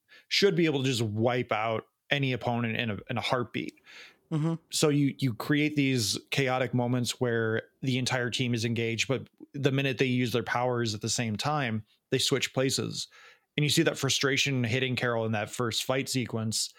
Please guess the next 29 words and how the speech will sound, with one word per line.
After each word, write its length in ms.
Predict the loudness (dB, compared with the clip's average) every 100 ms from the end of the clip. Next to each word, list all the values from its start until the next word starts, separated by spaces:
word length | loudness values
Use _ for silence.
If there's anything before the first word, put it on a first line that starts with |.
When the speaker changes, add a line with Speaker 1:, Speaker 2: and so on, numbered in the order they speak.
| -20 -20 _ -4
Speaker 1:
And 460 | -2 -2 -2 -4 -6 _ _ _ _ _ _ _ _ _ -6
the 80 |
choreography 1040 | -2 2 2 2 2 2 0 2 0 -2 -6 -14 -20 _ 0
of 100 | 4
the 100 | 4
final 420 | 4 2 2 0
fight 380 | 0 2 2 -2 -2
against 400 | 0 2 2 2
Starben 540 | 0 2 2 2 0 -2 _ -20 -20 _ 0
is 260 | 2 2
great. 840 | -2 -6 -2 0 0 -2 -4 -4 -2 0
I, 100 | 4
I 80 | 8
Speaker 2:
Yeah. 160 | 10
Speaker 1:
keep 120 | 8
saying 200 | 4 2
it's 140 | 2 2
great 260 | 0 2
because 320 | 2 2 2 2
I, 100 | 0 -4 -6 0
this 180 | 2
is 160 | 2 2
something 320 | 2 2 2
that 180 | 2 2
I 120 | 0
feel 480 | -2 -10 0 2 4
like 360 | 2 0 -4 -14 -20 -20 -20 -20 _
there 260 | 0 2 4
was 520 | 2 2 2 0 -4